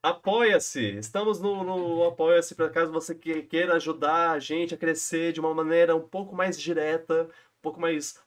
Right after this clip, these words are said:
monetária. Estamos lá no apoia.se barra Vicky Gurg. Aqui você pode, é, jogar seus cinco reaisinhos aí que tá sobrando na, na carteira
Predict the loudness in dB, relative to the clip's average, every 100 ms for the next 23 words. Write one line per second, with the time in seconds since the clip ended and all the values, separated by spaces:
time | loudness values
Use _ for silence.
0 | -2 2 2 0 -2 -4 -2 -2 -4 -8
1 | _ -20 -8 -4 -4 0 0 0 -2 -8
2 | -8 -8 -2 0 0 0 2 2 2 -2
3 | -2 0 4 4 2 -4 _ -4 -4 -4
4 | -10 -12 -10 -6 -6 -6 -10 -12 _ -10
5 | -8 -8 -10 -10 -10 _ _ _ _ _
6 | _ _ _ _ -8 -6 -4 -6 0 0
7 | 0 -6 -12 -18 -20 _ -8 -4 -2 -2
8 | 0 0 -2 -6 -6 -6 -10 -14 _ -16
9 | -14 -6 -2 -2 -2 -6 -6 -6 -10 -8
10 | -10 -8 -4 -2 -2 -2 -4 -6 -8 -10
11 | -6 -2 -2 -4